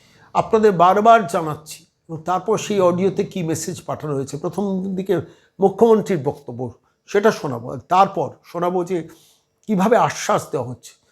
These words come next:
যে মানুষগুলো দিনের পর দিন, দিনের পর দিন, দিনের পর দিন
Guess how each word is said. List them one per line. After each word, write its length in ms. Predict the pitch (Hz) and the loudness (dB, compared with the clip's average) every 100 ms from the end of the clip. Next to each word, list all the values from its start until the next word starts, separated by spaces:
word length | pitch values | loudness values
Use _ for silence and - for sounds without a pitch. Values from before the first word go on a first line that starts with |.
| _ 143 | _ -2
যে 140 | 180 | 2
মানুষগুলো 380 | 202 185 220 196 | 4 2 2 0
দিনের 400 | - 220 214 226 | 0 0 2 2
পর 200 | - 151 | 0 -6
দিন, 300 | 110 147 143 | -4 -6 -2
দিনের 240 | 202 233 | 2 4
পর 200 | 233 165 | 4 -2
দিন, 260 | 123 131 156 | -4 -6 -2
দিনের 240 | 208 233 | 2 2
পর 180 | - 147 | 2 -4
দিন 260 | 113 123 | -6 -10